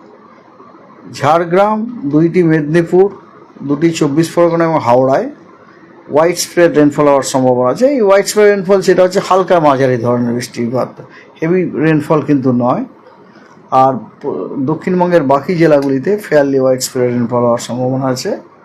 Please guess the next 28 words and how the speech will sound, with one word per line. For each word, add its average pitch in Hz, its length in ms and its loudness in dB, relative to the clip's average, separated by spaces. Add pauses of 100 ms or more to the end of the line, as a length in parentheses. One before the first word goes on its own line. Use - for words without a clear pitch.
(760)
আর 135 260 4
নর্থ 185 360 0
বেঙ্গলে 262 760 2 (460)
কিছু 202 280 -2
জেলাতে 208 500 4
আপনার 185 340 2 (160)
fairly 180 240 2
widespread 180 640 0
রেইনফল 139 400 0
আছে, 208 560 -2
কিছু 170 240 -4
জেলায় 147 300 2
স্ক্যাটার্ড 151 560 -2
রেইনফল 147 300 0
হওয়ার 139 160 4
সম্ভাবনা 135 440 0
আছে। 127 380 -4 (680)
স্ক্যাটার্ড 220 540 -2
রেইনফল 220 680 2
যেগুলি 185 300 4
হওয়ার 180 240 2
সম্ভাবনা, 175 580 0
সেগুলি 165 320 0
হচ্ছে 165 260 -2
দক্ষিণ 143 400 -2
দিনাজপুর 170 440 0
এবং 147 280 0
মালদা, 131 500 -2